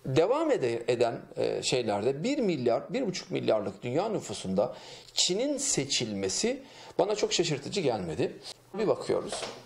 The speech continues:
koronavirüs bütün dünyaya bulaşmış. Koronavirüs değil de buna aslında akıllı virüs demek lazım. Ülkeleri seçiyor.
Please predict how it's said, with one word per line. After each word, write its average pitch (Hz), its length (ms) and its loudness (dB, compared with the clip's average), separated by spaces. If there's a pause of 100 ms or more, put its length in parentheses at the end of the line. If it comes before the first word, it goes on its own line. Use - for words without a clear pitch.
(160)
koronavirüs 175 760 0
bütün 190 360 -2
dünyaya 101 440 0
bulaşmış. 165 600 -2 (320)
Koronavirüs 190 640 2
değil 247 240 2
de 135 120 2 (300)
buna 180 180 2
aslında 165 300 2
akıllı 180 360 0
virüs 139 280 -2
demek 98 340 -2
lazım. 101 380 2
Ülkeleri 226 420 2
seçiyor. 190 420 2